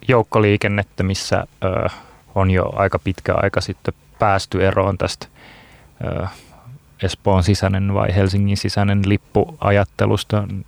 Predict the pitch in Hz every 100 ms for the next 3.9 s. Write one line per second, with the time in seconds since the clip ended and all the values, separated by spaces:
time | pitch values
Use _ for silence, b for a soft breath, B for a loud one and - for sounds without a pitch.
0 | 104 104 101 101 107 - B B B B
1 | 123 117 104 - 107 98 95 92 - 98
2 | - 123 95 - - 110 117 117 120 117
3 | - 117 110 120 123 - 135 135